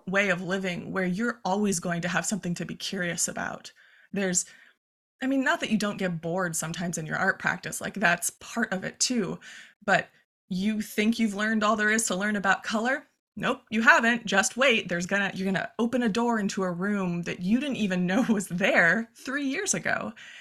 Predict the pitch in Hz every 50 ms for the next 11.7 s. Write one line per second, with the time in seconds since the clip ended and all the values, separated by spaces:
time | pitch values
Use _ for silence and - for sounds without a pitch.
0 | - - - - - 226 220 208 - - - - - _ _ - 208 208 - -
1 | 220 202 190 - - - _ - - - - - - 196 190 190 196 196 - -
2 | - 156 - - 135 - - - - 175 - _ _ _ _ _ _ _ _ _
3 | _ - 196 202 208 202 - - - - - - _ _ _ _ _ _ _ _
4 | _ _ - 190 226 254 254 - - - - 233 196 - - - - 226 233 240
5 | 226 220 214 202 185 170 170 170 - 175 170 165 - 170 175 180 175 175 180 -
6 | - 185 170 165 185 175 175 160 165 170 170 165 165 165 165 - - 185 170 -
7 | - - 180 165 - 175 180 170 165 165 - - 170 175 190 - 254 285 302 -
8 | - 202 - - - 202 190 - - 277 269 - - 240 233 226 214 185 175 -
9 | 208 - 202 175 160 165 - - - - - - _ _ _ _ - - - 190
10 | 175 185 196 214 214 226 214 - 190 190 190 190 185 - - - 180 165 165 170
11 | 165 160 - - 180 - 190 185 175 - - - - -